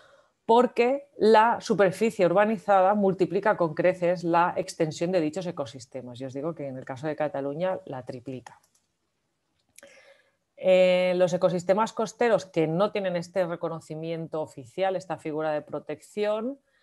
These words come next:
son los que mayor vulnerabilidad tienen ante estos procesos y la que más están sufriendo. Eh, sobre todo, estamos hablando de los procesos de,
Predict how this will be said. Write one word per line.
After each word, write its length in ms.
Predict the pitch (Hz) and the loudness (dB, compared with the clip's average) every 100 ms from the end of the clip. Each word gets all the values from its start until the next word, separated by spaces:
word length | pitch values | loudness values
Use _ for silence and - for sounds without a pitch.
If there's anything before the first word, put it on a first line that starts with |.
| _ _ | _ _
son 320 | - - 202 196 | -14 -2 0 0
los 120 | 196 | -4
que 140 | 214 | -6
mayor 680 | 185 165 156 180 185 175 - _ | -4 -4 0 4 4 2 -10 _
vulnerabilidad 760 | 180 185 180 170 156 160 165 180 | -4 -2 0 0 0 0 0 0
tienen 280 | 180 180 156 | -2 -4 -6
ante 240 | 147 147 | -8 -10
estos 280 | 135 - 160 | -10 -10 -10
procesos 540 | - 156 180 180 208 | -8 -6 -6 -6 -6
y 20 | |
la 120 | 165 143 | -6 -8
que 100 | 135 | -8
más 240 | 160 139 | -8 -10
están 260 | 127 - 139 | -14 -18 -14
sufriendo. 840 | 160 147 185 190 190 185 214 247 _ _ _ _ _ _ _ - | -14 -10 -4 -4 -2 -2 -2 -8 _ _ _ _ _ _ _ -6
Eh, 380 | 190 190 185 185 | -2 4 4 4
sobre 300 | 214 202 185 | 2 2 2
todo, 480 | 190 196 220 233 - | 2 2 2 -2 -6
estamos 340 | 160 160 180 | -10 -8 -4
hablando 360 | 208 185 190 226 | -2 -2 -4 -6
de 80 | |
los 120 | 190 175 | -6 -6
procesos 600 | 160 147 151 170 208 170 | -10 -12 -10 -8 -8 -6
de, 520 | 165 170 202 226 | -4 -2 -2 -4